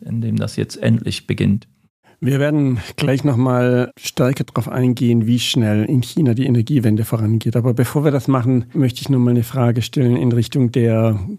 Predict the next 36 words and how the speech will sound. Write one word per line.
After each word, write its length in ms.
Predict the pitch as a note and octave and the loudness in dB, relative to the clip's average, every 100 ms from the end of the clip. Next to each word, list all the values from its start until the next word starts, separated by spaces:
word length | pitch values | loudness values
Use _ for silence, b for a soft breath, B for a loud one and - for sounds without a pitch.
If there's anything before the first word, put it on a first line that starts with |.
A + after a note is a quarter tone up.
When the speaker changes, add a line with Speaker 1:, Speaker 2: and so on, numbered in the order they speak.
| - | -14
Speaker 2:
Klimadiplomatie. 1500 | - D#3 B2+ A#2 A2+ A2 - B2 B2 G#2+ G2+ - E3+ D3+ D#3+ B B _ C3 | -4 0 2 2 0 -2 -4 0 0 0 -4 -4 0 0 -2 B B _ -4
Weil 300 | B2 B2 A#2+ - | 0 2 0 -4
man 180 | C3 B2+ | -4 -2
kann 140 | D3 | 0
es 100 | C#3 | 0
ja 80 | C#3+ | 0
schon 220 | B2 C#3 | 0 0
ein 100 | C3+ | 0
Stück 220 | A#2+ C#3+ - | 0 -2 -2
weit 180 | A#2 | -2
trennen, 640 | - D3 D3 D3 C#3 C#3 C3 | -2 0 2 2 2 2 0
also 260 | B2+ A#2+ | -2 -4
das, 220 | C#3 B2 - | -4 -4 -4
was 160 | A#2 | -2
man 380 | C3 A#2+ A#2 A#2+ | 0 0 0 -2
im 180 | - B2 | -2 0
Land 280 | A#2 A2+ C#3+ | 2 0 0
macht, 260 | C#3 A#2 | -2 -2
wie 60 | C#3+ | -6
schnell 180 | - B2+ | -2 0
man 140 | A2+ | 0
die 120 | - | 0
Emissionen 460 | D#3 A#2+ - C#3+ A#2 | -2 -2 -2 -2 -2
reduziert 640 | B2 C3+ A#2+ - C3 A#2 | -2 -4 -6 -4 -2 -2
und 160 | - B2 | -4 -8
das 140 | B2 | -6
andere 260 | A#2+ A#2+ A#2+ | -6 -4 -4
ist, 360 | A#2 - - - | -6 -10 -18 -10
zu 140 | C3+ | -4
was 180 | B2 G2+ | -4 -2
man 100 | A#2+ | -4
sich 220 | A2+ B2+ | -2 -4
verpflichtet, 640 | - - - B2 - B2+ A#2 | -8 -14 -2 -2 0 -4 -2
welche 180 | A#2+ B2 | -2 -2
Position 680 | - A#2+ - - C#3 B2+ A#2+ | -2 -2 -4 -2 0 2 2
man 240 | G#2+ G2+ | 0 -4